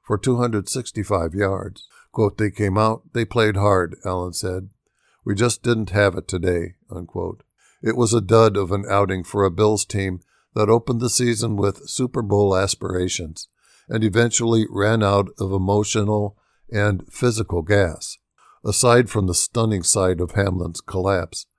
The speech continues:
the Bills had their schedule twice disrupted by severe winter storms. Injuries also played an issue.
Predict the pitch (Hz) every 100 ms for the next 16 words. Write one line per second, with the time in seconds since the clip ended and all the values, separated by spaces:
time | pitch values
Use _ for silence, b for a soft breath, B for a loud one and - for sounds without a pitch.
0 | b b b - 95 110 110 101 117 104
1 | 104 - - 107 92 92 - - 120 120
2 | - - 104 - 104 104 - 87 - _
3 | _ - 98 - 113 95 90 82 87 82
4 | 87 - 110 107 - 85 - b b b
5 | 113 110 113 107 101 - 101 101 107 -
6 | - 101 95 95 87 95 92 87 85